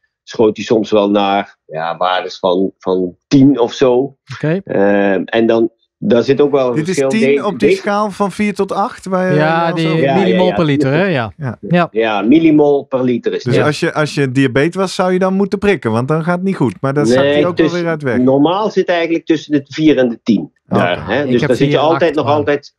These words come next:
Speaker 1: goed.
Speaker 2: Ja.
Speaker 3: Ja.
Speaker 1: En hypo is onder de, brr, geeft hij aan, volgens mij onder de drie komma negen, ge-, dat, mm, mm, kenmerkt hij dan als een hypo.
Speaker 2: Ja.
Speaker 3: Hmm.
Speaker 1: En een hyper is boven de tien.
Speaker 2: Ja.
Speaker 3: Mhm.
Speaker 2: En kwam
Speaker 1: Gedurende
Speaker 2: jij wel
Speaker 1: de
Speaker 2: eens, eh, dus net na ontbijt, kwam je richting de tien?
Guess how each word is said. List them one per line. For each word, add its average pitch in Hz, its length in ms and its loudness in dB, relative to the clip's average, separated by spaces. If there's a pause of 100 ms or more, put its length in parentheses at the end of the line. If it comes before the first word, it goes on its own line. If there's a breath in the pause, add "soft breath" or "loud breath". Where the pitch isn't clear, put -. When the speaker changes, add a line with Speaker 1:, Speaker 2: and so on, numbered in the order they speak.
(140)
Speaker 1:
goed. - 200 2
Speaker 2:
Ja. 117 80 0 (380)
Speaker 3:
Ja. 117 240 -4 (680 soft breath)
Speaker 1:
En 117 100 0
hypo 196 380 4
is 170 160 0
onder 170 300 2
de, 139 420 0 (140)
brr, 139 300 -6
geeft 139 320 -2
hij 139 100 2
aan, 151 180 -2
volgens 131 240 -2
mij 151 260 2
onder 131 360 0
de 131 140 0
drie 135 200 -2
komma 135 220 2
negen, 160 480 2
ge-, 147 180 -2
dat, 143 240 0
mm, 117 480 -2
mm, 107 280 -4
kenmerkt 156 460 -2
hij 139 100 -4
dan 127 200 2
als 113 120 -2
een 113 100 0
hypo. 110 380 -2
Speaker 2:
Ja. 131 300 0
Speaker 3:
Hmm. 90 300 -6 (100)
Speaker 1:
En 110 160 -2
een 110 80 0
hyper 147 440 2
is 135 100 -6
boven 135 340 2
de 120 180 -16
tien. - 400 -8
Speaker 2:
Ja. 139 180 -2
Speaker 3:
Mhm. 110 140 -8 (840)
Speaker 2:
En 156 220 -2
kwam 202 140 2
Speaker 1:
Gedurende 208 120 2
Speaker 2:
jij 202 200 2
wel 202 180 0
Speaker 1:
de 202 60 0
Speaker 2:
eens, 196 200 -6
eh, 190 200 0
dus 170 240 -2
net 196 240 0
na 180 220 0
ontbijt, 160 560 -2
kwam 160 220 2
je 151 80 2
richting 180 400 2
de 131 100 0
tien? 262 380 0